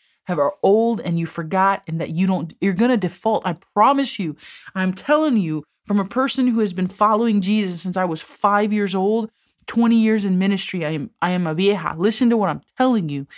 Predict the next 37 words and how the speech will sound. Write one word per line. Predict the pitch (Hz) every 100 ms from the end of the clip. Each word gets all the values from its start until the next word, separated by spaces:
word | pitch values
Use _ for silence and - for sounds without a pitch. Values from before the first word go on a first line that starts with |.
| - -
If | 185 175
you | 208 240
do | 226 220
not | 214 202 170
do | 208 202
these | 202 185 -
things, | 196 170 147
you | 139 180 190
will | 180
default, | 170 160 - 165 147 -
especially | - - 190 196 214 208
in | 185
the | 165
season | 151 202 190 180
where | 165
we're | 160
stuck | 156 - 190 190
at | -
home, | - 196 214 254 269 _ _ _ _
where | 180 185
it's | 143 156 -
frustrating. | - 170 170 - 156 147 - - _ _ _ _
Speak | - - - 233 226
life. | 196 196 156 - - - _ _ _ _ _
Some | - 185 185
of | 180
you | 202
need | 196
to | 185
speak | - - 190 185 175
life. | 160 147 - _ _ _ _ _ _ _
Some | - - 180
of | 170
you | 175
need | 175 -
to | 160
listen | 165 185 190 202 196 190